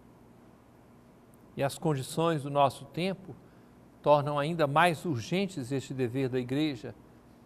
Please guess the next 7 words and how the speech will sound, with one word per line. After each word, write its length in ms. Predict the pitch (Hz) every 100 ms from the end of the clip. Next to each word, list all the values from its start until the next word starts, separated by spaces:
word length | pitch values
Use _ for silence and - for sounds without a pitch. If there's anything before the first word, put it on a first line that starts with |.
| - - -
para 200 | 123 131
que 120 | -
deste 380 | 127 135 131 -
modo 580 | 123 127 165 175 190 170 -
os 220 | 110 135
homens 340 | 180 185 -
todos, 560 | - 156 123 104 -